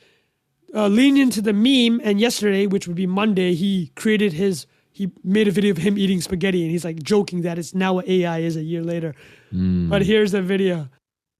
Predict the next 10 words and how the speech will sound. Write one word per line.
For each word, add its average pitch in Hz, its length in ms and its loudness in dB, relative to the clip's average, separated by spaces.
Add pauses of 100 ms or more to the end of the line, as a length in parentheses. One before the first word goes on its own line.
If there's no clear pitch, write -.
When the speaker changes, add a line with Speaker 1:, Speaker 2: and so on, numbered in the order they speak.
(1300)
Speaker 2:
Oh, 80 120 -8
wow, 80 220 -6
he 80 100 -6
really 82 260 -2
went 82 280 -4 (580)
with 95 220 -8
the - 100 -20
theme. 82 400 -2 (1500)
Speaker 1:
Like, 233 140 2
how, 320 400 0